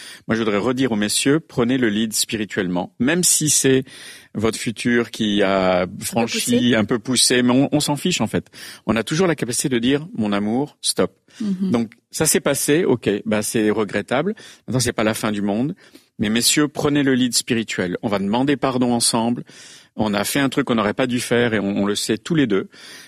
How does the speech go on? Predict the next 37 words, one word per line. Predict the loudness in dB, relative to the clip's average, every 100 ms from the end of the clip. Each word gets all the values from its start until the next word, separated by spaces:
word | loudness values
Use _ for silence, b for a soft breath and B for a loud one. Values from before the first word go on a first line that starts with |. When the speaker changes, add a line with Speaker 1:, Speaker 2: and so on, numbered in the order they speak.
| B
Speaker 1:
Et |
on | -2
était | 0 0
ensemble | 0 0 0
pour | 2 2
le |
faire. | 2 0 2
Maintenant, | 0 0 0 0 0
on | 0
décide | 2 0 0 0
des | 2
règles | 2 2 0
qu'on | -2 -2
va | 2 2
instituer | 0 -4 -6 -2 0
pour | 0 -4 -6 -2
que, | 0 0 0
ben, | 0 0 -4 B B
jusqu'à | 0 2 2
ce | 0
qu'on | 0
se | 0 0
marie, | -2 -2 -4 -2
ça | -2
n'arrive | -2 -2 -6
plus. | -6 -8 -8 B B B B B
Mais | 0 0 0
messieurs, | 0 0 2 2
soyez | 2 2 2
responsables | 0 -2 -2 0 -2
spirituellement, | -2 -2 0 0 0
soyez | 0 0 0
chefs | 0 -2
spirituels | -2 -2 0 2 2
de | 4
l'aventure, | 2 0 -2 -6 -8 -10
quoi. | -14